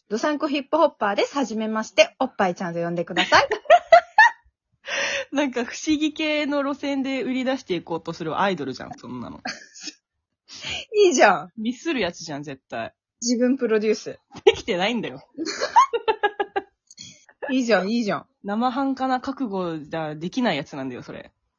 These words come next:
Speaker 1: いや、おっぱいちゃんって呼ばれたいって、もうその発言からして生半可な覚悟で言っちゃいけないからね。
Speaker 2: <laughs> そうだよね。今、いつさ、もう残るかわかんないんだから、ネットでは。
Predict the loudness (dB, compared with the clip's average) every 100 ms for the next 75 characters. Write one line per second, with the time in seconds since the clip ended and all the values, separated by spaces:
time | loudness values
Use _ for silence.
0 | -4 -2 0 -2 0 2 2 0 -4 -2
1 | -2 2 2 4 2 2 -2 -8 -2 -2
2 | -2 -2 -2 0 -2 0 0 2 0 0
3 | 0 0 2 2 0 0 -2 0 0 4
4 | 4 4 2 2 0 -2 -6 -8 -8 -12
5 | -18 _ _ _ _ _ _ _ -6 -4
6 | -4 -4 -2 0 2 2 0 0 0 -2
7 | -2 0 2 2 0 -2 -2 -14 -4 0
8 | 2 0 -2 -4 -2 0 0 -2 -2 0
9 | 0 -2 0 2 2 -2 -4 -6 -8 -8
10 | -6 -6 -6